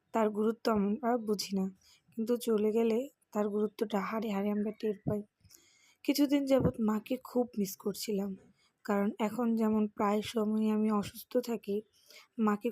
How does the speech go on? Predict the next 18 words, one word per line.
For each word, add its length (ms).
খুব 300
মনে 260
পড়ে। 300
মা 220
কীভাবে 420
এত 300
কিছু 240
করে 260
সংসারটা 680
সামলে 420
নিয়েছিল। 500
আমরা 220
চারটা 520
ভাই 240
বোন 260
ছিলাম, 420
ফ্যামিলি 460
ছিল 360